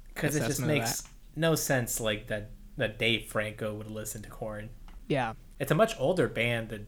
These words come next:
Speaker 1: two thousand ten.
Speaker 2: Korn is?
Speaker 1: So it looks like
Speaker 2: Yeah.
Speaker 1: somebody, like, Noah Baumbach thought back to, like, what the lame people listened to when he was in college.
Speaker 2: Mm-hmm.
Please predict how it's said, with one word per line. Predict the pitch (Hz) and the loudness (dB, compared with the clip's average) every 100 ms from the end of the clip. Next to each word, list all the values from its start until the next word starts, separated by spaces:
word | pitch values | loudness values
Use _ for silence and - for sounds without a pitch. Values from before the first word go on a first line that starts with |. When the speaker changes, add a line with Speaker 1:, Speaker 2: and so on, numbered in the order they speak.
| - | -6
Speaker 1:
two | 127 | -2
thousand | 117 107 101 | 0 -2 -2
ten. | 107 110 - - - | -6 -6 -8 -18 -14
Speaker 2:
Korn | - 151 139 | 2 4 6
is? | 147 156 - - - - - | 4 2 -2 -16 -18 -18 -2
Speaker 1:
So | - 131 | 6 6
it | 139 | 8
looks | 160 - | 4 4
like | 185 139 | 6 6
Speaker 2:
Yeah. | 127 | 6
Speaker 1:
somebody, | 139 135 135 131 | 4 6 4 2
like, | 127 110 - | 0 0 2
Noah | 117 127 | 6 6
Baumbach | - 110 113 123 123 123 - - | 6 2 2 4 6 4 0 2
thought | 113 110 | 2 4
back | 117 110 110 - | 6 6 6 0
to, | 113 | -2
like, | 107 101 - | -2 -4 -4
what | 104 | -4
the | 107 | -4
lame | 104 107 110 | -4 -2 -4
people | 104 113 117 110 107 | -2 -4 0 -2 0
listened | 107 107 117 | -2 -4 -4
to | - 113 | -4 -4
when | 104 | -4
he | 110 117 | 0 2
was | 135 | 2
in | 147 | 0
college. | 160 165 175 175 - - - - 165 | 2 4 4 2 -4 -10 -14 -8 -4
Speaker 2:
Mm-hmm. | 151 143 | -2 -2